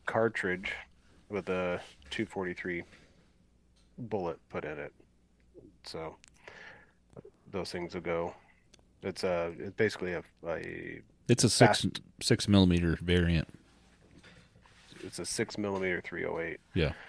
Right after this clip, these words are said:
Speaker 1: It, it's a fast three, uh, three oh eight that, uh, sh-, it's what three oh eight should have been.
Speaker 2: Let's see. S-, two forty-three is six millimeter, and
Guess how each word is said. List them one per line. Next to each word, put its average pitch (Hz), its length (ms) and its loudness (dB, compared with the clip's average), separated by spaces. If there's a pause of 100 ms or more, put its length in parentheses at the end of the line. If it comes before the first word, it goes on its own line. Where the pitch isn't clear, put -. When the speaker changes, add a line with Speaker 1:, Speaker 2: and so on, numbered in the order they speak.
(160)
Speaker 1:
It, 113 240 6
it's 113 160 -2
a 95 60 2
fast - 640 4
three, 90 340 -4
uh, 85 200 -4
three 85 260 -6
oh 73 160 -6
eight 73 160 -8 (160)
that, 85 180 -4 (600)
uh, - 240 -12
sh-, - 220 -4
it's 101 280 -10
what - 180 -2
three 92 200 -4
oh 87 60 -2
eight - 120 -4
should 82 180 -2
have - 120 -12
been. 82 200 -10 (2500)
Speaker 2:
Let's - 140 -4
see. 71 420 0 (580)
S-, - 1200 0 (200)
two 139 160 6
forty-three 95 580 2
is 73 140 0
six - 840 0
millimeter, 80 840 0 (1600)
and 73 800 -2